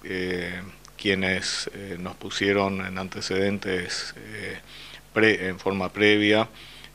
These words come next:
eh, de los trabajos que pensaban hacer, bueno, eh, que tenían planificado, entonces desde la cooperativa también, eh, coordinadamente con,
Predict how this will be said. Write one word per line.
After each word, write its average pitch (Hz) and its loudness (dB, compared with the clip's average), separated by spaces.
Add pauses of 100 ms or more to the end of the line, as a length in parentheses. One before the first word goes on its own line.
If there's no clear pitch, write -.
eh, 92 0
de 98 0
los 95 -2
trabajos 98 2
que 95 -4
pensaban 98 0
hacer, 120 0
bueno, 98 2 (280)
eh, 90 -2 (1120)
que - -10
tenían 95 0
planificado, 98 4
entonces 101 -2
desde 98 2
la 98 0
cooperativa 104 2
también, 101 2 (720)
eh, 92 0
coordinadamente 101 2
con, 104 -2